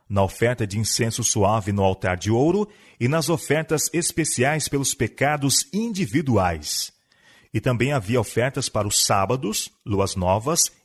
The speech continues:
e solenidades especiais. Toda manhã à tarde, um cordeiro de um ano era queimado sobre o altar,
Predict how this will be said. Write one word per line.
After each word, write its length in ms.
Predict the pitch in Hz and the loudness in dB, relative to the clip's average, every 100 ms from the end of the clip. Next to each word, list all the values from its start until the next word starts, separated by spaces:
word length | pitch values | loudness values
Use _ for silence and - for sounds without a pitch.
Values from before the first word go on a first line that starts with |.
| - | -4
e 120 | 139 | -2
solenidades 1300 | - - 127 107 160 113 92 117 131 117 135 - - | -2 0 0 0 -4 -2 0 0 0 -2 -2 -2 -2
especiais. 1160 | 156 180 180 - 165 - 98 82 76 - - - _ _ _ _ _ _ _ _ _ - | -4 -4 -4 -4 -4 0 -2 -2 -6 -6 -8 -8 _ _ _ _ _ _ _ _ _ -4
Toda 220 | 120 147 | 0 2
manhã 340 | 156 147 170 | 2 2 2
à 40 | 165 | 0
tarde, 480 | - 135 175 127 127 | 2 2 2 0 -2
um 100 | 180 | 0
cordeiro 480 | 147 98 107 120 | 0 2 2 0
de 140 | 98 139 | 0 0
um 120 | 208 | 4
ano 360 | 170 190 190 156 | 4 4 4 2
era 180 | 147 | 0
queimado 640 | 139 - 208 170 143 170 160 | -4 -4 0 2 2 0 0
sobre 380 | 160 - 156 151 | 0 2 0 0
o 100 | 180 | -2
altar, 560 | 185 - 123 131 110 | -2 0 0 0 -4